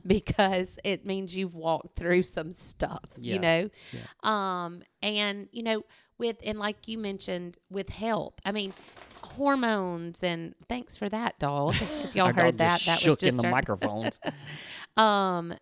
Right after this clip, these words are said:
Speaker 1: but, y-, you know, you have people who, i-, because of health issues like hormones and things like that, they start gaining weight and have trouble with, um, losing, losing that weight. Um, and I think that's a very natural part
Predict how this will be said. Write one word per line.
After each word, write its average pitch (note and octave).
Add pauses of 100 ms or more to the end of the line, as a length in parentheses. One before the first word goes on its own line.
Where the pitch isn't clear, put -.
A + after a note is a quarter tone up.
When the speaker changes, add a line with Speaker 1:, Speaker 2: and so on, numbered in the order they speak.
Speaker 1:
but, G3+ (340)
y-, A3
you -
know, A3+
you G3+
have G3+ (140)
people G#3+
who, F#3 (400)
i-, - (320)
because G#3+
of F#3
health -
issues D#3+
like E3
hormones G3+
and F3
things F#3
like F#3
that, F#3
they F3
start -
gaining F3+
weight F#3
and F3
have E3+
trouble F#3+
with, E3+ (500)
um, E3+
losing, G3
losing G3
that E3+
weight. - (340)
Um, G3
and F#3+
I G#3
think G#3+
that's G#3+
a G#3
very F#3+
natural F3+
part F3+